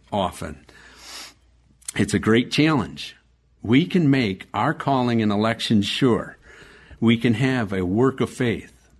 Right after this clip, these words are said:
a labor of love, a patience of hope, as we help each other prepare for the coming of our Lord. Let us hold fast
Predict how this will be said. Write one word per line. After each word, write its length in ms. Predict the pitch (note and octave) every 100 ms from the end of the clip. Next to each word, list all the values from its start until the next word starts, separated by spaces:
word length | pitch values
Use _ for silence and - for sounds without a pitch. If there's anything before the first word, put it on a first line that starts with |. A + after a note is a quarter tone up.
| _ _ -
a 120 | G2
labor 480 | G2 A#2 D3 D#3+ E3+
of 140 | C3+
love, 400 | G2 D2+ E2 - _ _ _
a 100 | F#2
patience 540 | - A2 A2+ - A#2+ A#2
of 140 | G#2
hope, 400 | A2+ F#2+ - _ _ _ - - - - - _ -
as 240 | A2 G2+
we 140 | A2 F#2+
help 400 | D3+ F3 F#3 A#2+
each 260 | G2 -
other 320 | F#2 F2 F#2+
prepare 680 | G2 _ A#2 G2 D#3+ D3 G2
for 140 | -
the 100 | F#2
coming 340 | F2+ G#2 G2+ G2
of 180 | F#2 G2
our 160 | F#2+
Lord. 420 | F#2+ G#2 E2+ - - _ _ _ _ - - - _ - _ _ _ _
Let 200 | A#2+ A#2+
us 120 | A2+
hold 400 | - D3 D#3 D#3+
fast 500 | D3+ G#2+ D#2 F2 -